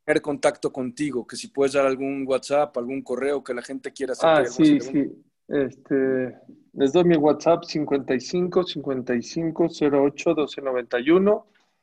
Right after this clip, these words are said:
Speaker 2: Cincuenta y cinco, cincuenta y cinco, cero ocho, doce noventa y uno. Y mis, y mi mail es S Catán, C A T T A N veintiséis arroba gmail punto com.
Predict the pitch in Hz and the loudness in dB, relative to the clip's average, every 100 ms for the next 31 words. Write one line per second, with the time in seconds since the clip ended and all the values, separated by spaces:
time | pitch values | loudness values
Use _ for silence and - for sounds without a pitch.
0 | _ _ _ _ - 131 127 127 127 156 | _ _ _ _ -10 -4 -2 0 0 2
1 | 185 190 190 151 127 123 120 - 156 151 | 0 0 -2 -2 -4 -2 -4 -2 -2 -2
2 | 143 147 143 139 143 139 139 135 127 120 | 0 4 4 2 -2 0 0 -2 -4 -4
3 | 113 117 139 175 196 208 _ _ _ _ | -4 -2 0 2 2 -2 _ _ _ _
4 | _ 147 139 135 131 - - 139 139 135 | _ -6 -4 -2 -4 -6 -10 -6 -2 0
5 | 147 170 165 165 - _ 151 160 - 196 | 2 4 4 2 -2 _ 0 0 0 0
6 | 220 - _ _ - 170 - - 120 - | 0 -6 _ _ -14 -14 -12 -8 -6 0
7 | 160 190 220 - - 170 170 - 160 180 | 0 0 -6 -14 -4 0 0 2 2 2
8 | 185 _ _ _ _ - 160 160 165 180 | -2 _ _ _ _ -4 -4 -4 -4 -4
9 | 202 _ _ _ _ _ _ _ - 160 | -4 _ _ _ _ _ _ _ -10 -6
10 | 156 165 196 220 175 147 156 - 185 202 | -6 -6 -6 -6 -8 -10 -14 -2 0 0
11 | - - 175 180 185 180 147 160 165 - | -2 -4 -2 -2 -2 -4 -6 -6 -6 -10
12 | 135 135 - 101 | -8 -8 -8 -14